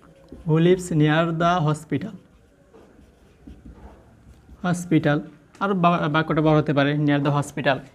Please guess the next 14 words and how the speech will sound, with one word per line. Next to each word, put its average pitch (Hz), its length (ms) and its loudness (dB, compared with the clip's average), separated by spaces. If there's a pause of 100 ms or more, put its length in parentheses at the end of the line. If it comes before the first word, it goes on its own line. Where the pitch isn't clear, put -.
(100)
in 151 160 -2
ঢাকা, 135 300 2
ময়মনসিংহ। 139 500 -2 (1120)
তো 196 260 8 (640)
<clears throat> 226 420 6 (1300)
রিলেটিভ 220 380 8
ক্লোজটা 220 380 6 (180)
আগে 196 200 2
আপনাকে 196 260 0
বুঝতে 175 320 -2
হবে, 139 140 2
রিলেটিভ 156 320 -2
ক্লোজটা 165 340 0
কী? 131 180 -2